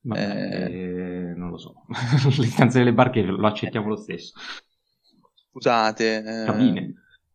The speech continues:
Speaker 2: cabine, esatto. Eh, grazie. Eh, le, le, le cabine, mm, vediamo queste cabine sono veramente, eh,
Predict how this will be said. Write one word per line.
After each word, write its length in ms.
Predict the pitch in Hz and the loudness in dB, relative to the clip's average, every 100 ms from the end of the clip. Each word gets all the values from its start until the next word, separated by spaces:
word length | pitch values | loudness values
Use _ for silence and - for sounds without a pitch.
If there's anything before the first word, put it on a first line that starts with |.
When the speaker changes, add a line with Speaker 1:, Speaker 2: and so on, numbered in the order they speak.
| _ _ _ _ _ _ _ _ | _ _ _ _ _ _ _ _
Speaker 2:
cabine, 320 | 160 127 110 | 0 2 2
esatto. 500 | 113 101 - 113 - _ | 2 0 -4 -18 -20 _
Eh, 680 | 131 127 123 127 127 123 117 | -6 -4 -2 -4 -2 -4 -6
grazie. 440 | 117 104 - - _ _ _ _ _ | -6 -8 -10 -16 _ _ _ _ _
Eh, 760 | - 117 113 113 113 110 107 110 | -6 -4 -2 -2 -2 -2 -2 -2
le, 260 | 123 117 | 0 0
le, 260 | 120 127 117 | 2 2 2
le 120 | 123 | 0
cabine, 680 | - 151 147 151 160 151 _ | 0 0 2 2 2 -2 _
mm, 440 | 127 123 113 110 113 | -4 -4 -4 -6 -2
vediamo 240 | 120 117 | -2 -2
queste 200 | 117 - | -4 -2
cabine 260 | 120 143 120 | 0 2 0
sono 220 | - 110 | -2 -2
veramente, 600 | 107 107 120 120 107 113 _ _ _ _ | 0 0 -2 0 -2 -4 _ _ _ _
eh, 680 | 113 110 110 - - 57 | -8 -8 -8 -10 -10 -10